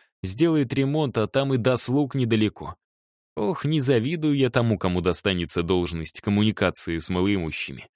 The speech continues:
Но вот чего не сделаешь ради великой цели. И чтобы лишний раз вывести своего врага.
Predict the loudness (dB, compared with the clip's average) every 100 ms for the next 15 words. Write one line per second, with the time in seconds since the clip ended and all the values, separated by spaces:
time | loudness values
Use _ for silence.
0 | _ _ _ -4 0 0 0 0 0 0
1 | 0 0 -2 -2 -2 0 0 2 2 2
2 | 2 -2 -2 -6 -6 -10 _ _ _ 0
3 | 0 2 0 0 0 -2 -2 -2 -2 -4
4 | -2 0 0 -2 -2 -4 -2 -2 0 0
5 | 0 0 0 -2 -4